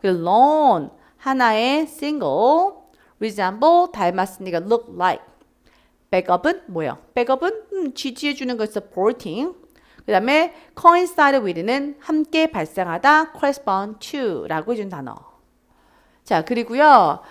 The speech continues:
자, restrict이 또 나왔어요. 어, 그래서 이번 삼월 달에 두 번이나 나왔던 단어가 될 수가 있습니다.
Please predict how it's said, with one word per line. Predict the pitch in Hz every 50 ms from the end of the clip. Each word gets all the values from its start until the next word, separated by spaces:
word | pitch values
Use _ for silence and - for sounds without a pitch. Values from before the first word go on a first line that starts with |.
| - _
자, | - 330 302
restrict이 | 262 254 311 330 - - 392 349 339 339 339
또 | 370 381
나왔어요. | 381 381 359 370 359 359 302 269 262 254
어, | 262 277 294 269 208 170 180 220 247 240 196 180
그래서 | - 247 240 254 262 269 262 269 285 269 214
이번 | 220 226 214 254 254 254
삼월 | 311 330 320 330 330
달에 | 330 302 285 277
두 | 277 - 220 190
번이나 | 214 220 214 208 190
나왔던 | 156 165 - 185 180
단어가 | 190 180 165 160 165 170
될 | 175 160
수가 | - - - 165
있습니다. | 185 214 214 - 240 226 208 185 156 147 175 220 269 320 370 370 -